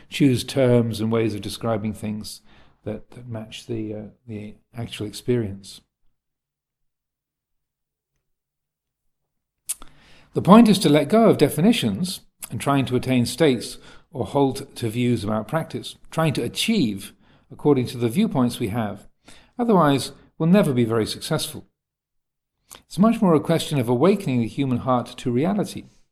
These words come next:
a reality which has no name. It's not a matter of defining or naming, but of recognizing and realizing. And this is ultimate simplicity.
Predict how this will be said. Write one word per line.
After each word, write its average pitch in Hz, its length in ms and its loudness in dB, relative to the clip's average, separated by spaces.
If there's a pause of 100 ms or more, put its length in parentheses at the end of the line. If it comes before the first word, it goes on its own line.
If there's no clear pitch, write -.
(180)
a 139 80 0
reality 175 540 4 (180)
which - 140 -8
has 170 240 0
no 170 120 2
name. 180 320 0 (840)
It's - 120 -12
not 214 120 6
a - 20 2
matter 196 300 2
of 117 80 0
defining 139 580 2
or 101 120 0
naming, 117 500 -2 (320)
but 135 100 0
of 127 100 0
recognizing 123 640 -2
and 107 120 -2
realizing. 117 560 0 (880)
And 127 100 -2
this 190 180 2
is 143 160 0
ultimate 123 400 -2
simplicity. 147 680 -4